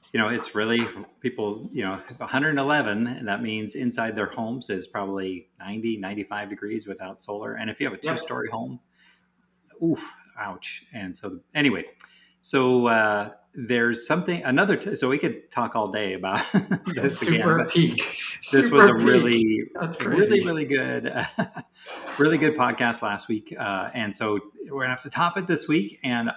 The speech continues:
Speaker 1: I mentioned that I had four other topics. This week, I wanted to get to a topic that was in the news briefly, but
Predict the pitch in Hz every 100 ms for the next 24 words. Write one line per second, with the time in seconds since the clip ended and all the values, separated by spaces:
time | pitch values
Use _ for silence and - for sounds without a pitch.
0 | - 120 113 127 131 127 120 113 107 101
1 | - 170 151 127 - 107 110 107 - _
2 | _ _ _ _ _ 160 170 - 151 147
3 | 127 120 117 110 113 - 117 107 104 -
4 | - - - 160 160 - 120 113 - -
5 | - 202 240 175 143 123 98 139 165 -
6 | 101 90 95 _ _ _ _ _ - 127
7 | 113 -